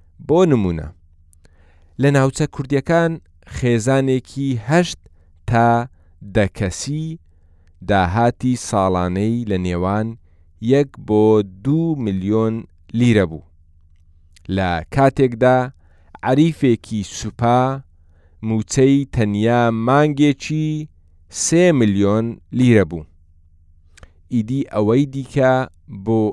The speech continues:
ئێوە جێدەهێڵم کە جیاوازیەکە چۆن بووە. ساڵی هەزار و نۆسەد و هەشتا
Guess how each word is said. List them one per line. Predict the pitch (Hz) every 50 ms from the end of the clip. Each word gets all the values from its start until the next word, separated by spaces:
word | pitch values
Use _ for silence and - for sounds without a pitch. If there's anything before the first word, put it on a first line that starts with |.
| - _ -
ئێوە | 107 101 98 95 92 95 113 143 151 139
جێدەهێڵم | 117 117 107 98 90 90 87 87 87 87 85 85 82 82 80 - - - - _ _ _ _ _ -
کە | - 117 113 98 92
جیاوازیەکە | 95 98 98 92 90 87 85 85 82 82 78 73 82 82 82 78 - 107 104 107 107 104 104 107 110 - _ _ _ _ _ _ _ -
چۆن | - 151 147 123 95 82
بووە. | 82 78 78 - - - _ _ _ _ _ _ _ _ _ _ _ _ _ _ _ _ _ _ - _ - -
ساڵی | - 143 143 160 170 180 190 185 170 135
هەزار | 139 120 113 120 117 120 120 131
و | 135 135 127 107
نۆسەد | 98 95 - - 110 - - 98
و | 92 87 80 80
هەشتا | 90 92 - - - 135 131 135